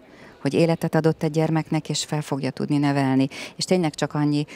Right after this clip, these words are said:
hogy felajánlani a segítséget, a támogatást, hogy érezzék, hogy mindig ott vagy, de nem beleszólni. Nagyon nehéz egyébként megállni, ugye? Nagyon nehéz megállni,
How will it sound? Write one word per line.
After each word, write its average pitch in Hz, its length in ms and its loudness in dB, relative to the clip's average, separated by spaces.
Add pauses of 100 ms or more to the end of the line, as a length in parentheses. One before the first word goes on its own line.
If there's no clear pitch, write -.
(100)
hogy - 180 -2
felajánlani 143 540 2
a 135 40 -2
segítséget, 143 840 -2
a - 60 -6
támogatást, 147 1040 -2
hogy 151 180 -2
érezzék, 151 540 2
hogy 143 100 -2
mindig 151 280 0
ott 139 180 -6
vagy, 139 280 -4
de 160 100 4
nem 160 180 4
beleszólni. 139 720 -2 (240)
Nagyon 160 280 4
nehéz 160 320 2
egyébként 170 460 2
megállni, 170 560 0 (560)
ugye? 240 220 6 (420)
Nagyon 160 280 6
nehéz 180 300 6
megállni, 190 520 6